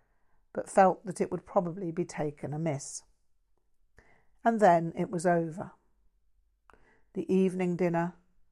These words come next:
the farewell breakfast, and off on the road again. Todd and Veranda vanished from my mind.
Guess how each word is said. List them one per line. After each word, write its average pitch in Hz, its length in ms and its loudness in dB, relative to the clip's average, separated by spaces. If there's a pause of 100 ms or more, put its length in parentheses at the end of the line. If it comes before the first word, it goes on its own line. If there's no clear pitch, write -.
(280)
the 196 80 -6
farewell 185 540 6
breakfast, - 800 0 (580)
and 180 200 -2
off - 420 2
on 156 180 -6
the 156 80 -4
road 165 320 0
again. 147 340 -6 (1600)
Todd 240 400 10
and 185 160 0
Veranda 170 600 2
vanished 170 560 0
from 160 240 -4
my 160 180 -2
mind. 143 560 -6